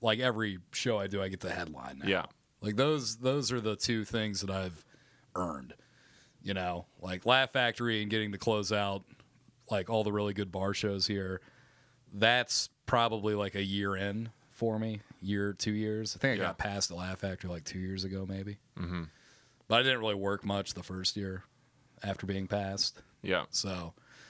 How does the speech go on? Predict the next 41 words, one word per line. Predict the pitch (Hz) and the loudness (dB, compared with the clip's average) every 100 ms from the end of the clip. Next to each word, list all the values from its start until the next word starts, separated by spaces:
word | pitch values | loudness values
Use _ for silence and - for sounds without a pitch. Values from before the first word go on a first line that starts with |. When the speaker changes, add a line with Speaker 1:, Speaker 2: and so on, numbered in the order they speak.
| - | 4
Speaker 1:
yeah, | 220 226 | 6 6
it's | 220 | 4
changed. | - 131 143 143 101 - - _ _ _ - | 0 2 2 0 0 -2 -4 _ _ _ 2
And, | 107 101 | 2 4
like, | 101 98 90 | 2 2 0
you | 127 | 0
know, | 95 87 - - | 0 -4 -4 4
e-, | 202 | 4
each | 190 208 - | 4 2 4
year | 214 | 4
I'm | 160 117 | 4 2
doing | 131 131 104 | 0 0 0
more. | 101 107 80 76 - - - - | 0 0 -2 -10 -14 -20 -8 2
That's | 156 | 2
another | 160 156 143 | 4 2 2
thing | 135 127 | 2 2
when | 113 110 | 2 0
it | |
comes | 120 117 98 | 2 0 2
down | 113 107 | 2 2
to, | 101 | 2
like, | 104 101 | 0 2
me | 110 107 104 95 - - - - - _ | 2 2 0 -4 -8 -20 -20 -20 -20 _
considering | - 107 - 117 107 101 | -2 2 2 2 0 0
whether | 104 104 101 | 0 2 0
or | |
not, | 101 101 95 95 - - _ _ _ _ - | 0 0 0 -4 -16 -20 _ _ _ _ -4
you | 113 | 0
know, | 95 | 2
I | |
wanna | 98 104 98 90 - _ - | 2 2 0 -4 -10 _ 0
put | 120 | 2
up | 107 - | 2 -2
with | 104 | -4
the | 101 | -4
potential | - - 107 - 101 | -6 -4 -2 -2 -2
anguish | 98 104 101 98 98 101 | 0 0 0 0 0 -2
of | |
a | 95 | -4
failed | - 101 101 - | -2 -2 -2 -2
career. | 98 92 104 82 78 | -4 -2 -2 -2 -6